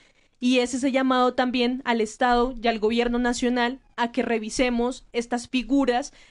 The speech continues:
que se han creado en favor de los pueblos indígenas y también esa necesidad de su conversión a resguardos, que se adelanten los procesos de protección, así como de formalización, ya sea constitución, ampliación, saneamiento,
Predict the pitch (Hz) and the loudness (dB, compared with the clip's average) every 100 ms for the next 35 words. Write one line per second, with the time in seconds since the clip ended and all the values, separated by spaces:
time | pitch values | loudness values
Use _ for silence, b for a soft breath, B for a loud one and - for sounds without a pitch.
0 | b 240 233 233 240 247 247 240 240 254 | b -2 0 -2 -2 0 2 2 2 2
1 | 240 214 226 226 240 - 240 240 240 247 | 2 2 2 0 -2 0 0 2 0 -2
2 | 240 262 262 226 226 262 - 254 233 233 | -2 -2 -2 -4 -4 -6 -6 -2 -2 0
3 | 233 240 254 247 240 233 233 220 226 240 | 0 0 0 -2 -4 -4 0 0 0 -2
4 | 240 240 226 208 202 233 240 262 B B | -2 -2 0 -2 -2 0 0 -2 B B
5 | 240 233 220 208 226 254 240 240 - - | 0 2 0 0 2 2 2 0 -2 -8
6 | b b - 233 240 226 233 226 233 247 | b b -2 0 2 0 2 0 0 0
7 | 240 233 233 233 233 214 226 - 233 220 | 0 -2 -2 -2 -2 -2 -4 -2 -2 -4
8 | - 240 247 220 - 214 240 233 233 233 | -4 2 2 0 -6 -8 -6 -2 0 2
9 | 226 226 226 214 214 214 202 247 226 208 | 0 0 0 -2 -4 -6 -4 -2 -2 -4
10 | 214 226 226 226 - 214 214 - 233 214 | -6 -6 -4 -4 -4 -10 -8 -2 -2 -2
11 | 208 202 202 - 220 214 B B B - | -4 -6 -4 -2 -2 -2 B B B 0
12 | 233 226 233 240 247 240 247 339 | 2 4 4 4 2 0 -2 -4